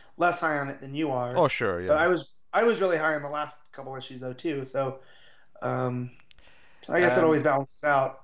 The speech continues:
Speaker 1: is my point.
Speaker 2: But, uh, art was really good again, of course. Lee Week's killing it.
Speaker 1: Absolutely.
Speaker 2: Uh, there's the,
Speaker 1: That
Speaker 2: when,
Speaker 1: Weiss
Speaker 2: when he's
Speaker 1: covers.
Speaker 2: describing to the, the jury about him being away and coming back to the city,
Speaker 1: Mm-hmm.
Speaker 2: and obviously they don't know he's talking about being Batman, but he's like, "Oh, I came back," and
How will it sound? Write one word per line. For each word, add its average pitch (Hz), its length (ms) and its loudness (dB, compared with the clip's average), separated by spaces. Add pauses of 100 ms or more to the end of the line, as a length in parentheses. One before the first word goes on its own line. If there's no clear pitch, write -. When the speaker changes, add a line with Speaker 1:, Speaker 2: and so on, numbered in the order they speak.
(120)
Speaker 1:
is 131 100 -10
my 131 140 -6
point. 131 420 -4
Speaker 2:
But, - 260 4
uh, 139 540 4
art 196 220 8
was 175 160 -2
really 180 100 0
good 165 180 -2
again, 165 220 2
of 160 100 -2
course. 156 280 -2
Lee 151 100 -4
Week's 143 220 -8
killing 139 300 2
it. 143 120 -2
Speaker 1:
Absolutely. 123 240 4
Speaker 2:
Uh, 120 40 0 (340)
there's 131 200 0
the, 143 80 2
Speaker 1:
That 139 200 4
Speaker 2:
when, 147 100 6
Speaker 1:
Weiss 151 240 0
Speaker 2:
when 143 140 0
he's 143 120 0
Speaker 1:
covers. 139 140 0
Speaker 2:
describing 165 840 0 (100)
to 143 120 -4
the, 123 160 -4
the 117 140 -6
jury 120 380 -2
about 110 260 -2
him 107 160 -4
being 117 160 -4
away 110 300 0
and 107 100 -6
coming 107 260 -6
back 104 220 -2
to 107 80 -12
the 101 80 -8
city, 104 400 -2
Speaker 1:
Mm-hmm. 131 100 -14 (220)
Speaker 2:
and 131 100 4
obviously 143 340 4
they 135 120 0
don't 127 160 -6
know 113 80 -8
he's 107 160 -8
talking 104 160 -6
about 101 160 -10
being 104 160 -8
Batman, 113 440 0
but 107 180 -4
he's 107 200 -8
like, 110 160 -6
"Oh, 107 80 -2
I 101 60 0
came 113 300 -8
back," 104 360 -2
and 101 180 -10